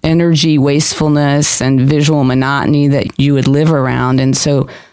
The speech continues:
what they're wanting is they wanna be nourished. They wanna be nourished by authentic materials and authentic experiences so that they can be around people that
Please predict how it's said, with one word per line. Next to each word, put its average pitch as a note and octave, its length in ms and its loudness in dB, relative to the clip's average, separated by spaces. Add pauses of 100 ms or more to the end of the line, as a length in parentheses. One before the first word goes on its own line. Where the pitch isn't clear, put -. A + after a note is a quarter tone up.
(160)
what D#3 160 -2
they're F3+ 300 0
wanting D3 640 0
is C#3 480 0
they E3 160 -2
wanna A3 200 0
be D#3+ 160 2
nourished. C3+ 680 0
They D#3+ 100 0
wanna C#3+ 220 0
be C3+ 160 0
nourished C#3 580 0
by C3+ 540 -4 (480)
authentic C#3 440 -2
materials C#3 1040 0
and C3+ 720 -2 (160)
authentic C#3 500 -2
experiences - 1120 -2 (400)
so - 160 -2
that D#3 200 0
they D#3+ 160 -2
can D3 260 0
be D#3 200 2
around C#3+ 320 -2
people C#3 340 -2
that C3+ 200 -2